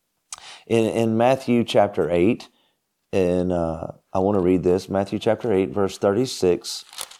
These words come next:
it says, I'm wrong. It's not Matthew chapter eight. It's Matthew chapter sixteen, verse twenty-six. "For what will it profit a man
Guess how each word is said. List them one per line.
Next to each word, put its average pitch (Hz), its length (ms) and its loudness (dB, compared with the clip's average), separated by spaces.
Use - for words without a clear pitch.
it - 220 -2
says, 85 580 0
I'm 87 160 -2
wrong. 80 300 0
It's 87 160 -12
not 92 180 -2
Matthew 85 360 -6
chapter 78 360 -4
eight. 71 180 -4
It's - 260 -4
Matthew 104 300 -2
chapter 104 280 -2
sixteen, 104 460 -2
verse 92 180 -2
twenty-six. 92 680 -4
"For 107 180 0
what 120 200 6
will 127 120 0
it 95 120 0
profit 113 320 2
a 98 40 2
man 95 460 -2